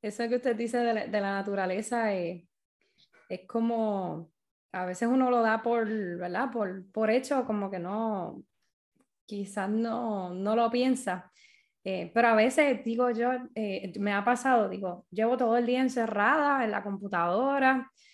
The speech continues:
y no he cogido aire fresco, no he salido a, a mi patio.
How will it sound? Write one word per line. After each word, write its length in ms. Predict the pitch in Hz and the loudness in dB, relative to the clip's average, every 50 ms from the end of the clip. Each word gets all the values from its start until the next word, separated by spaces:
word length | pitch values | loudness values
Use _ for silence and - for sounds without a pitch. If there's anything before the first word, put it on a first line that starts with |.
| _ _ _ _ _ | _ _ _ _ _
y 140 | - 214 214 | -2 0 0
no 100 | 214 202 | 0 0
he 60 | 196 | 0
cogido 640 | 202 226 240 233 254 254 262 247 247 247 247 240 233 226 - - | 0 2 2 4 4 6 6 6 6 6 6 6 4 2 2 0
aire 320 | 196 208 226 233 247 254 247 | 0 2 2 2 2 2 0
fresco, 520 | 240 226 233 294 320 320 - - 226 240 | 0 2 2 2 2 0 -2 -2 0 2
no 100 | 220 214 | 2 0
he 40 | 208 | 0
salido 460 | 233 233 233 233 240 247 254 247 240 | 2 2 2 4 4 6 6 6 6
a, 140 | 226 208 196 | 4 4 2
a 200 | - - 208 208 | 2 0 0 0
mi 140 | 202 196 190 | 0 -2 -2
patio. 760 | 196 180 185 226 269 285 277 277 262 254 247 254 269 262 | 0 2 4 6 6 4 4 4 4 4 4 4 2 -2